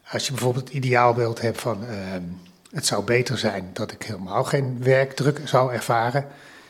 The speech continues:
ja, dan heb je dus een probleem. Terwijl als je zegt van, "Ja, werkdruk hoort gewoon bij werk,"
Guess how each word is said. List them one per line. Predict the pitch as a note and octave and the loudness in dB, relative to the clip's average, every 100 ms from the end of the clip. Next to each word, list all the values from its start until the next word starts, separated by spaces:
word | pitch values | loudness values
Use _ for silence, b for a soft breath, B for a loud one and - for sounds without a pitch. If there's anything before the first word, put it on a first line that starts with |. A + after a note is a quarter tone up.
| B | B
ja, | D#3+ G#2 | -2 -2
dan | F#2+ | -2
heb | B2+ A#2+ | -4 -4
je | |
dus | G2 F2 | -8 -8
een | F#2+ | -6
probleem. | C3+ C3+ G#2 E2 - - _ _ _ _ b b b b b b b b _ - | -4 -2 -2 -6 -14 -20 _ _ _ _ b b b b b b b b _ -6
Terwijl | C3 G#2+ | 0 0
als | G2+ F#2+ | 0 -2
je | C3 F2 | -2 -2
zegt | - G#2+ - | 0 0 -2
van, | C3 | -6
"Ja, | G#2 F2 F#2 | -8 -10 -8
werkdruk | G2+ G2+ G#2+ G#2 | -8 -8 -8 -8
hoort | - A2 - | -4 -4 -2
gewoon | A2+ G2 | -4 -6
bij | G2+ F#2+ | -6 -6
werk," | G2 A#2 D#3 - | -2 0 0 -4